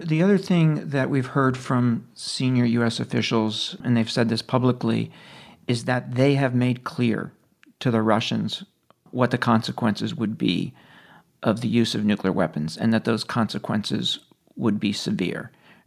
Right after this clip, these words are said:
right? They haven't told us publicly exactly what they've said to the Russians, the specifics of it, right? Or they certainly haven't told us what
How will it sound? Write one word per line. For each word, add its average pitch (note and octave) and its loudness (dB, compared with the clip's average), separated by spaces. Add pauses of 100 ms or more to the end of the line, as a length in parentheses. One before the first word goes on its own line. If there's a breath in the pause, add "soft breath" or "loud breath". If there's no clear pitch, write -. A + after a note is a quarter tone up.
right? A2 -2
They B2+ 2
haven't C3+ 0
told C3+ 2
us A2 -2
publicly A#2 -2 (520 loud breath)
exactly A#2+ -2
what A#2 0
they've G#2+ -2
said G#2 -2
to A#2 -6
the A2 0
Russians, A#2 0
the - -6
specifics - -4
of - -4
it, - -6
right? G#2 0 (520 loud breath)
Or A#2+ 0
they A2 0
certainly A#2 0
haven't A2 -2
told A#2 0
us - -8
what A2+ -2